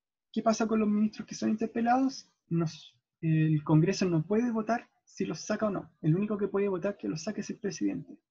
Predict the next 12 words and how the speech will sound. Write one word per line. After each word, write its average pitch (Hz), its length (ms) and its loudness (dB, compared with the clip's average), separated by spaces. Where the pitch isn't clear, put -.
En 170 120 6
ese 190 180 2
tiempo, 226 540 -2
el 165 160 -4
Parlamento 190 640 -4
sí 262 240 8
los 254 140 4
podía 220 320 2
votar, - 320 -4
los 165 120 -4
podía 175 240 4
sacar, - 340 -2